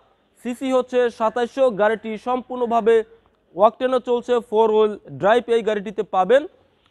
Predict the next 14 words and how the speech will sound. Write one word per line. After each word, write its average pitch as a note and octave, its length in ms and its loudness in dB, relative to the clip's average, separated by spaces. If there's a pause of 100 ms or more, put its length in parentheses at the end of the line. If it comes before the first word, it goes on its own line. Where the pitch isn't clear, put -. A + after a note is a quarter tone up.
(140)
গাড়িটির A#3 340 -2
ভিতরের A3+ 380 0
কন্ডিশন, A3 560 -4 (140)
বাহিরের G#3 460 0
কন্ডিশন G#3+ 520 -4
এবং G3+ 320 0 (440)
ইঞ্জিন G#3 360 -4
কন্ডিশন A#3 680 -2
বর্তমানে G#3 440 -2
কী B3 200 -8
অবস্থায় A3 480 0
আছে, G3 200 -2
আমি G3 180 -2
গাড়িটি G3+ 440 -2